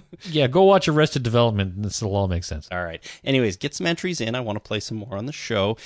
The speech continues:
Speaker 2: We still have the whole second half of season five to go, but I understand, you know, with the holidays and everyone taking time off and whatnot, no one was really,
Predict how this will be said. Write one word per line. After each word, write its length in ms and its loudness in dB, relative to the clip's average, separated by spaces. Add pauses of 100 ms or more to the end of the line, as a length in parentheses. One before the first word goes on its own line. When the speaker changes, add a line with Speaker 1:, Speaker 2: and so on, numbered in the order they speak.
(160)
Speaker 2:
We 80 -4
still 260 -2
have 200 -2
the 80 -4
whole 200 0
second 300 -4
half 320 -8
of 80 -14
season 280 -6
five 420 -4
to 80 -14
go, 360 -2
but 220 -4 (360)
I 120 -4
understand, 500 -4
you 80 -6
know, 80 -8
with 160 -14
the 60 -16
holidays 480 -8
and 80 -10
everyone 260 -16
taking 300 -16
time 320 -8
off 360 -2
and 140 -10
whatnot, 460 -4
no 120 -12
one 140 -14
was 140 -18
really, 320 -4